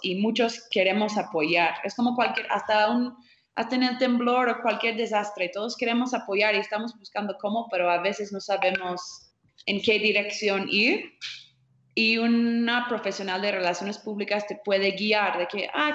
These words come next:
¿quieres apoyar? Pues mira, hay, hay esta manera que puedes ayudar y puedes colaborar con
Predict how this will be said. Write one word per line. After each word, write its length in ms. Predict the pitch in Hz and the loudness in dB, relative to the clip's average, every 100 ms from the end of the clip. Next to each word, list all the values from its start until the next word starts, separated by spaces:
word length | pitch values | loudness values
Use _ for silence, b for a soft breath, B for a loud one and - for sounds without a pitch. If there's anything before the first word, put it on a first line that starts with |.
| 294 | 0
¿quieres 240 | 262 269 | 0 2
apoyar? 540 | 254 254 214 202 269 269 | 0 -2 -4 -2 -2 -4
Pues 180 | 214 214 | -8 -8
mira, 280 | 220 202 | -4 -2
hay, 300 | 190 196 196 - _ _ _ _ | 0 0 -2 -6 _ _ _ _
hay 220 | 226 247 262 | 0 4 4
esta 220 | 262 262 | 2 0
manera 380 | 233 208 214 - | 0 -2 -4 -4
que 120 | - | -6
puedes 360 | 202 190 196 | -2 -2 0
ayudar 580 | 185 170 165 170 190 196 | -2 -2 0 2 2 0
y 140 | 180 - | -6 -2
puedes 300 | 196 196 - | 0 0 0
colaborar 540 | 196 180 170 170 185 | 0 0 2 0 0
con 140 | - | -2